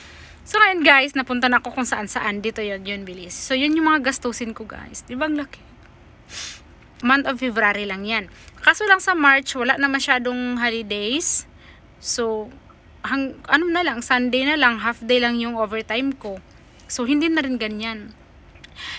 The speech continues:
Siyempre, first time ko, guys, na nakasahod ng thirty-eight thousand five hundred pesos. So, siyempre, ang laking bagay. So, thank you, Lord. Sobrang thankful ako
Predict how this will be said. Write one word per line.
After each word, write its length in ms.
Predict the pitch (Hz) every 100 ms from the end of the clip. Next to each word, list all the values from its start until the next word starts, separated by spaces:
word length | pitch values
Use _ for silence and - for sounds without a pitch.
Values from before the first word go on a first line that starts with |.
| -
Siyempre, 320 | 339 320 370
first 240 | 381 -
time 160 | 330 320
ko, 80 | 330
guys, 240 | 285 285
na 80 | 269
nakasahod 480 | 254 240 247 247 233
ng 80 |
thirty-eight 400 | 233 226 214 208
thousand 240 | 208 220 233
five 160 | 220
hundred 400 | 202 214 208 214 190 -
pesos. 720 | 226 220 208 - 247 254 240
So, 480 | - - 247 226 220 - - -
siyempre, 320 | - 311 285
ang 160 | 262 247
laking 240 | 247 254
bagay. 320 | 247 370 339 330
So, 80 | 349 330 -
thank 240 | 370 381
you, 80 | 381
Lord. 560 | 320 302 294 294 247 -
Sobrang 400 | - 262 277 294
thankful 480 | - 254 269 277
ako 160 | 254 240